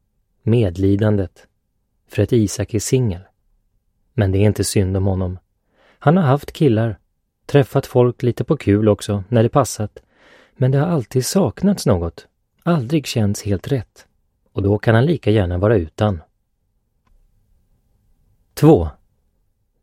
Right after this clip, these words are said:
"Seriöst, gå iväg en stund", säger Isak. "Jag skickar ett S M S om det blir mer folk." "Säkert", säger Rasmus, rodnar och sneglar på Lina. Kanske är hon den där rätta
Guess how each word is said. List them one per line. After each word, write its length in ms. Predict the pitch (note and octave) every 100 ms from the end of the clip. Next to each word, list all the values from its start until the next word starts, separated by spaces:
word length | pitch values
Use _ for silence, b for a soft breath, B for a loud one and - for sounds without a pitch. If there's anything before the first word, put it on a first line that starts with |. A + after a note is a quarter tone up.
| _ -
"Seriöst, 640 | - C3 G#2 G2 E2+ - -
gå 220 | A#2+ B2+
iväg 320 | G#2 A2+ G2+
en 140 | F2+ F2
stund", 380 | G2+ E2+ E2 G2
säger 280 | - F#2 F#2
Isak. 440 | F2+ F#2 - - _ b b b
"Jag 140 | D3+ -
skickar 260 | E3 C#3
ett 100 | C3+
S 160 | C#3 -
M 100 | D3
S 240 | A#2+ -
om 160 | B2 G#2+
det 80 | G#2
blir 120 | G#2+
mer 200 | G2 F#2
folk." 400 | G#2 F2 - - _ _ _ _ _ _ _ -
"Säkert", 540 | - F#3+ - F2 - -
säger 240 | A#2 G#2
Rasmus, 580 | G2 F#2 F#2+ E2+ - - _ _ _ -
rodnar 600 | A2+ G2+ F2+ G#2 G#2+ G#2 b b
och 140 | B2 -
sneglar 440 | D3 G2+ F#2+ A2
på 120 | -
Lina. 360 | G2 F2 F#2+ F2+ _ _ _ _ _ _ _ _ _ _ _ _ _
Kanske 360 | - G#3 F#3+ D#3
är 160 | D3+
hon 220 | A#2 G2+ G2
den 160 | G#2
där 340 | F2 E2+ E2 -
rätta 680 | - A#2 - _ - B2